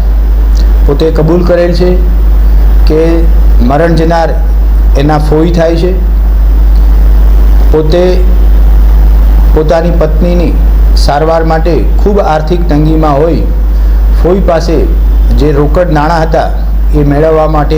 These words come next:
થઈ અને જે દિવસે મર્ડર થયું એ દિવસે ચામાં કોઈ કેફી પીણું,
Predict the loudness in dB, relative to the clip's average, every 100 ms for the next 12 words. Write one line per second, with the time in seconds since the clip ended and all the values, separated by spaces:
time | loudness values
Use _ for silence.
0 | -2 -2 -2 -2 -2 -2 0 0 2 2
1 | 2 2 2 2 2 0 -2 0 0 2
2 | 2 2 2 2 2 2 2 2 2 2
3 | 2 2 2 2 0 0 0 0 0 0
4 | 0 -2 -2 -2 0 -2 -2 -2 0 0
5 | 0 0 0 0 0 -2 -2 -2 -2 0
6 | 0 2 2 2 2 2 2 2 2 2
7 | 0 0 -2 -2 0 -2 -2 -2 -2 -2
8 | -2